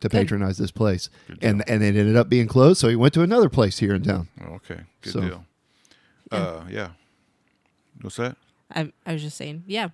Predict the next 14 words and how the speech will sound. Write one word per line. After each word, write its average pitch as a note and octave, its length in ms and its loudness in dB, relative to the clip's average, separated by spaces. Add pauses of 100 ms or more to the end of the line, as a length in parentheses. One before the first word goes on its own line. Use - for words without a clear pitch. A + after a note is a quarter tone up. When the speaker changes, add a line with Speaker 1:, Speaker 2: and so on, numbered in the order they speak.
(140)
Speaker 1:
like, E3+ 180 -8
we F3 140 -6
have F3 120 -10
to F#3 60 -8
be F3+ 220 -6 (420)
conscientious F#3+ 600 -8
and D3+ 120 -12
thoughtful E3+ 280 -6
about E3+ 200 -6 (580)
Speaker 3:
Yep. - 100 -18 (260)
Speaker 1:
what E3+ 160 -4
we're F3 80 -4
doing E3+ 240 -6
and D#3 180 -10